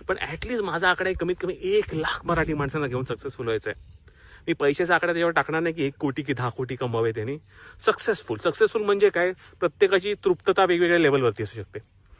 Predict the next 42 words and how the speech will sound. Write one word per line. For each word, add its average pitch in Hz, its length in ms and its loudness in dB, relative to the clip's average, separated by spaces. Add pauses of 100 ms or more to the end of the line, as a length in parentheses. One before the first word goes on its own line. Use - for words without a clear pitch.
(880)
प्रत्येकाचं 175 400 4
सॅटिस्फॅक्शन 165 560 0
लेव्हल 175 280 4
वेगवेगळ्या 160 300 4
लेव्हलची 120 320 0
असेल. 104 220 -6 (540)
पण 196 220 0 (260)
पॉइंट 160 300 -4
काय 202 80 2
सांगतो, 180 300 0
जे 156 380 4
नॉलेज 160 400 2
तुम्ही 170 220 2
माझ्याकडनं 165 440 4
शिकत 127 300 0
असाल 107 320 -4 (800)
आणि 147 120 -2
त्या 180 100 8
नॉलेजमधनं 175 540 2
तुमचा 160 240 0
जर 175 100 4
फायदा 135 320 2
होत 135 120 4
असेल, 117 320 -2 (400)
अजून 165 360 6
चार 208 260 6
लोकांना 196 320 4
सांगा 175 300 2
की 180 120 0
असा 165 220 2
एक 156 100 2
व्यक्ती 147 320 0
आहे 147 80 2
जो 139 140 -2
असं 127 140 -4
गोष्टी 123 260 -2
शिकवतोय 123 380 0
तुम्हाला, 117 360 -4 (560)
फ्रीमध्ये 202 380 6
शिकवतोय 131 420 0
हे 131 260 -6
नॉलेज, 123 380 -2